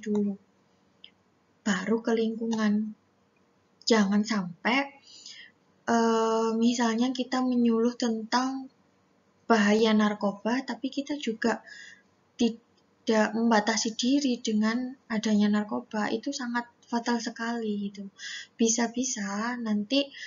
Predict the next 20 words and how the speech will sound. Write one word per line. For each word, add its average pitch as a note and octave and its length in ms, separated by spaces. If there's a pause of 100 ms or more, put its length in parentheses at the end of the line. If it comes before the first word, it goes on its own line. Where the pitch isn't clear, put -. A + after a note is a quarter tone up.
(240)
audiens A3+ 720
pun C#4+ 360 (120)
tidak A3 400
akan C#4 240 (320)
percaya C4 480
dengan A#3 320
kalian, A#3 480
tidak A3+ 400
akan C#4 320 (960)
melakukan A3+ 560
perubahan G#3+ 720
perilaku G#3+ 480
juga. G#3 480 (2250)
Nah, G#3+ 400
ini A3+ 240
seperti A#3 480
yang A3+ 400
saya A3+ 240
sebutkan G#3+ 560
tadi. A3+ 400